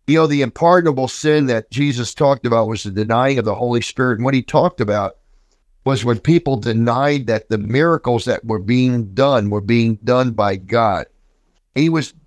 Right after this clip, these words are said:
they, they were denying that. They, because again, they couldn't believe it. So Jesus's miracles were affirmation that he was God, 'cause only God could forgive sins, which is what he claimed to be doing,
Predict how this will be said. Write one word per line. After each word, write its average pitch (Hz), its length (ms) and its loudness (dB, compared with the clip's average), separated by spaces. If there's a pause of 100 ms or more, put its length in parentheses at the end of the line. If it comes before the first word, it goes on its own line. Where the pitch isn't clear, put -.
(100)
they, 127 220 2
they 131 180 0
were 135 120 0
denying 127 600 0
that. 92 200 -8
They, 110 240 -4 (240)
because 123 260 -2
again, 135 280 0
they 117 120 -2
couldn't 143 260 -2
believe 139 260 0
it. 110 60 -6
So 127 140 -6
Jesus's 131 840 -2
miracles 127 600 0
were 117 160 -4
affirmation 131 800 -2 (360)
that 135 200 0
he 143 160 0
was 139 420 0
God, 147 260 2
'cause 127 120 -6
only 156 260 0
God 135 500 0 (300)
could 143 220 -2
forgive 127 420 -2
sins, 165 360 -2
which 120 160 -6
is 113 120 -6
what 131 160 0
he 113 80 -2
claimed 139 420 -2
to 107 60 -4
be 101 160 -2
doing, 104 460 0